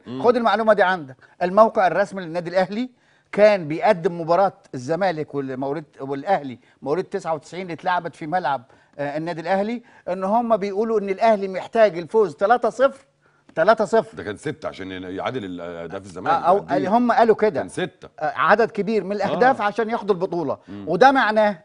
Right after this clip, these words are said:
Speaker 2: إن هم عارفين إن فرق الأهداف هو الذي يحم-، يحسم اللقب.
Speaker 1: لصالح الزمالك.
Speaker 2: أنا لا أتهم النادي الأهلي، ولكن المتهم الوحيد عندي والمقصر والذي يجب أن يحاسب على ده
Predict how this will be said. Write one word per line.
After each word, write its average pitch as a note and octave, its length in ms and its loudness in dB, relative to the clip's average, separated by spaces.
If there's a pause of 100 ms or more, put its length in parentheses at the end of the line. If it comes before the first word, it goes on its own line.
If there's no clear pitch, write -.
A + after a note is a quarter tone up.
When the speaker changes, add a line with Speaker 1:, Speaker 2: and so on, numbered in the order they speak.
Speaker 2:
إن E3+ 160 -4
هم A3 340 0
عارفين G3+ 560 -2 (260)
إن G3 200 -4
فرق B3+ 300 2
الأهداف A3 500 0
هو A3+ 80 2
الذي E3+ 260 -2
يحم-، F#3+ 260 -6
يحسم G#3 300 -6
اللقب. B3+ 400 2
Speaker 1:
لصالح A#2 240 -8
الزمالك. F#2 500 -12
Speaker 2:
أنا B3+ 240 6
لا B3 180 8
أتهم A#3+ 320 2
النادي G#3 200 -2
الأهلي، E3 260 0 (220)
ولكن F3+ 320 0
المتهم G3+ 500 4
الوحيد F#3 400 0
عندي G3+ 440 -2 (200)
والمقصر E3+ 680 4
والذي E3+ 480 -2
يجب F#3+ 280 6
أن D3 160 -2
يحاسب D#3+ 500 -2
على D#3+ 180 0
ده A3 220 6